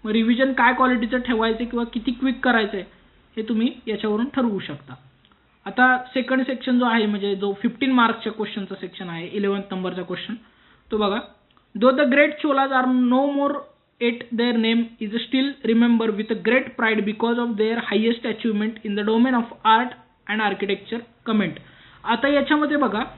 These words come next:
की आपण आजही चोलांचं नाव का घेतो त्यांच्या art and आर्किटेक्चरमुळं, तर यावर भाष्य करायचं आपल्याला. आता मुळात जे ग्रेट चोलाज आहेत त्यांचा पिरियड, अ,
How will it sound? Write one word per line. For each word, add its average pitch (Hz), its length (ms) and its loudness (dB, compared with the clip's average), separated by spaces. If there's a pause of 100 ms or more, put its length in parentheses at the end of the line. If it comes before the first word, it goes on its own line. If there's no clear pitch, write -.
(420)
की 294 120 -2 (220)
आपण 302 320 0
आजही 277 640 4
चोलांचं 285 680 0
नाव 277 220 2
का 285 200 6
घेतो 262 280 -2
त्यांच्या 220 680 0
art 233 200 -4
and 226 100 -2
आर्किटेक्चरमुळं, 190 800 -6 (600)
तर 262 60 -2 (100)
यावर 262 400 6
भाष्य 277 360 0
करायचं 208 400 -4
आपल्याला. 151 340 -12 (300)
आता 208 140 -8
मुळात 247 380 4 (560)
जे 226 80 0
ग्रेट 254 420 2
चोलाज 247 340 2
आहेत 180 120 -2 (360)
त्यांचा 226 380 -4
पिरियड, 247 440 0 (200)
अ, 220 140 0